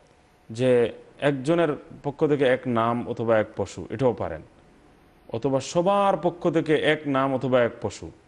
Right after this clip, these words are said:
আপনি দিয়ে দিতে পারেন, কোনো আপত্তি নেই। দুইভাবে করা যায়। যেমন আমার আব্বার পক্ষ থেকে এক নাম, মার পক্ষ থেকে এক নাম বা এক অংশ, এক পর্শন, সাত ভাগের এক ভাগ,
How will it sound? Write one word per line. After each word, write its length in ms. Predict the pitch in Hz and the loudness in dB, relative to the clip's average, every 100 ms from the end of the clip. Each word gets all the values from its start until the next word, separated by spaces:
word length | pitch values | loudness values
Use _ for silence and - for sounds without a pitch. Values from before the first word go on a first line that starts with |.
| _ _ - | _ _ -12
আপনি 260 | 104 110 | -8 -6
দিয়ে 160 | 101 95 | -4 -4
দিতে 180 | 87 - | -6 -10
পারেন, 260 | 90 85 87 | -10 -10 -4
কোনো 160 | 117 104 | -2 -2
আপত্তি 320 | 95 - 90 | -4 -12 -14
নেই। 140 | 85 | -8
দুইভাবে 400 | 95 151 143 123 | 0 4 4 2
করা 200 | 113 95 | 0 -4
যায়। 200 | 82 76 - _ _ _ _ | -4 -12 -16 _ _ _ _
যেমন 160 | 120 135 | -2 0
আমার 240 | 135 143 | 2 2
আব্বার 340 | 135 117 143 135 | 2 0 0 0
পক্ষ 220 | 131 - | -4 -4
থেকে 260 | 131 131 131 | -2 0 -2
এক 260 | - 127 - | -2 -2 -2
নাম, 260 | 107 87 87 - _ - | -6 -6 -10 -20 _ -10
মার 240 | 107 123 120 | -2 0 -2
পক্ষ 220 | 131 143 | -6 -4
থেকে 240 | 127 123 117 | -4 -2 -2
এক 180 | 117 | -2
নাম 260 | 123 123 120 | -2 -2 0
বা 140 | 117 | 2
এক 180 | 107 104 | 2 0
অংশ, 320 | 117 117 113 113 78 - _ - | -2 -4 -2 -4 -6 -14 _ -14
এক 100 | 98 | -6
পর্শন, 380 | - 104 - 82 - _ _ _ _ _ _ _ _ _ - | -2 -2 -4 -16 -16 _ _ _ _ _ _ _ _ _ -8
সাত 260 | 117 110 - 107 | -2 -2 -2 -2
ভাগের 260 | 107 107 | 0 0
এক 80 | 95 107 | 0 -4
ভাগ, 180 | 95 | -6